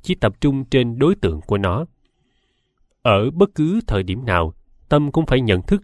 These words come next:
rõ về một cái gì, một hình dạng, một âm thanh, một mùi, một vị, một đối tượng tiếp xúc hay một đối tượng của suy nghĩ, sắc, thanh, hương, vị, xúc, pháp, người dịch.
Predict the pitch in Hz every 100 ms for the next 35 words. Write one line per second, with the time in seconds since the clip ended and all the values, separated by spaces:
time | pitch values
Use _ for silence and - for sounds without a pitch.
0 | - 87 95 156 - 90 87 90 82 151
1 | 135 95 87 76 - _ - - 120 120
2 | 107 92 95 82 92 - _ 107 107 156
3 | 147 139 - 143 135 - _ - 98 -
4 | 107 92 90 78 _ _ - 98 - 104
5 | 85 85 - _ _ - 120 120 156 160
6 | 214 110 90 95 - 190 - 226 - -
7 | _ _ - 127 117 104 92 - 143 202
8 | - 87 85 85 - 85 123 - 117 90
9 | 82 82 156 _ _ _ _ - - 190
10 | _ _ _ _ - - 120 113 110 _
11 | _ _ - 160 156 147 139 _ _ -
12 | 98 82 85 - _ _ - 196 - _
13 | _ _ _ - 151 190 - _ _ _
14 | _ _ 107 95 85 90